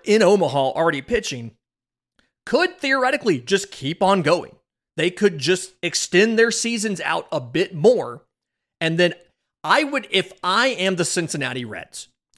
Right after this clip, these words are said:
and I have Rhett Lauder and I get Rhett Lauder the week after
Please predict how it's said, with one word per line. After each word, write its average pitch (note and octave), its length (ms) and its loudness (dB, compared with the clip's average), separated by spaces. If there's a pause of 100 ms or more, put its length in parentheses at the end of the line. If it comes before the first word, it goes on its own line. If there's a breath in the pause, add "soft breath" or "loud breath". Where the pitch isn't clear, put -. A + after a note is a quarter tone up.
and D#3+ 220 -8
I E3+ 220 0
have F#3+ 300 2
Rhett C#3+ 300 -2
Lauder B2 420 -8
and D3+ 220 -4
I F#3+ 200 2
get G3 380 -4
Rhett E3+ 300 -2
Lauder E3 400 0
the C3 160 -4
week C3+ 540 -6 (180)
after F3 640 -2